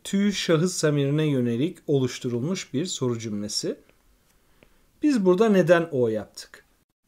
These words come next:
Aslına bakarsanız çok kolay. Biraz önce ne demiştim?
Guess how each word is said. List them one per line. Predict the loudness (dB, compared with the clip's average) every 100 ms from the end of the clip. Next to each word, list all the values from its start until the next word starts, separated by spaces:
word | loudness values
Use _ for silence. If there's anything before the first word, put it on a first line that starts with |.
| _ _ 0
Aslına | 2 2 2 2 4
bakarsanız | 4 4 2 0 -6 -6 -6
çok | -8 -8
kolay. | -14 -14 -16 -2
Biraz | 2 4 4
önce | 2 2
ne | 0 0
demiştim? | -2 -6 -10 -10